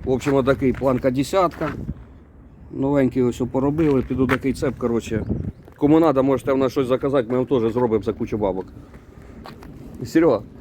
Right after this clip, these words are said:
там дракондір іде на роботу, кричить, там світ виключили. Роман, е, щас будем доставати і розбирати оцей круг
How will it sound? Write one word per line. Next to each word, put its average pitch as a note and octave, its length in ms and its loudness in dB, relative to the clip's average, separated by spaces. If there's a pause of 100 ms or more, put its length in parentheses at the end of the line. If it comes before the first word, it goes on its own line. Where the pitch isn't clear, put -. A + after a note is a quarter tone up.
(540)
там D3 160 2
дракондір D3 500 2
іде A#2+ 200 2
на A#2 120 2
роботу, A2+ 380 0
кричить, A#2+ 320 -2
там C3 140 0
світ C3 260 0
виключили. G#2 480 -4 (1600)
Роман, B2+ 540 4 (260)
е, A#2 500 4
щас F3+ 320 4
будем D#3 440 6 (1300)
доставати D#3 540 4
і C#3+ 40 2
розбирати C#3+ 480 -2
оцей C#3+ 200 -10
круг C#3+ 200 -12